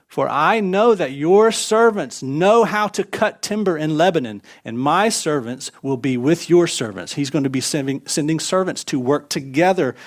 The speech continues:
with those other servants. "Put on then," oh, sorry, that's a different one.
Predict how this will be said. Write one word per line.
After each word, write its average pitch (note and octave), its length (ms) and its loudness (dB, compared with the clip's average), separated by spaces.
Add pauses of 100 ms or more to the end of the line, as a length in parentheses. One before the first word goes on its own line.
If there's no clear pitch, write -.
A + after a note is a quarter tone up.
(180)
with C3+ 200 -2
those C#3 340 -2 (300)
other C3+ 400 -2 (240)
servants. E3 500 -4 (880)
"Put G3 260 2
on G3+ 360 2
then," A#2 340 -8 (800)
oh, B2 100 -2
sorry, G#2 240 -2
that's - 220 -10
a - 20 -8
different G#2+ 320 -12
one. - 80 -20